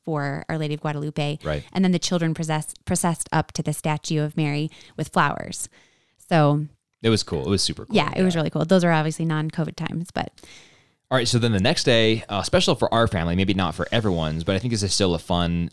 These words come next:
Speaker 2: day with some cool tr-, cool traditions. This is Saint Lucy's Day, so, uh,
Speaker 1: Yeah, in a
Speaker 2: Lucy
Speaker 1: way, this is an easy one to celebrate as a family because there are so many traditions.
Speaker 2: Yeah.
Speaker 1: You can just pick one out of a huge number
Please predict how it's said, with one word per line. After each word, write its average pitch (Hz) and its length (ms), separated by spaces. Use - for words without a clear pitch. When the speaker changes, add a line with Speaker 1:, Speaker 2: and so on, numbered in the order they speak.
Speaker 2:
day 85 260
with 80 140
some 78 160
cool 82 180
tr-, - 200
cool 104 180
traditions. 87 360
This 95 120
is 92 80
Saint 82 160
Lucy's 90 360
Day, 76 280
so, 76 560
uh, - 80
Speaker 1:
Yeah, 233 60
in 233 60
a 247 40
Speaker 2:
Lucy 269 200
Speaker 1:
way, 240 40
this 202 180
is 254 100
an 233 160
easy 190 220
one 170 200
to 160 40
celebrate 160 460
as 160 100
a 160 80
family 160 220
because 202 220
there 185 200
are 160 140
so 170 120
many 156 180
traditions. - 540
Speaker 2:
Yeah. 67 280
Speaker 1:
You 208 80
can 214 60
just 196 160
pick 202 160
one 185 480
out 175 160
of 156 160
a 180 60
huge 214 420
number 160 440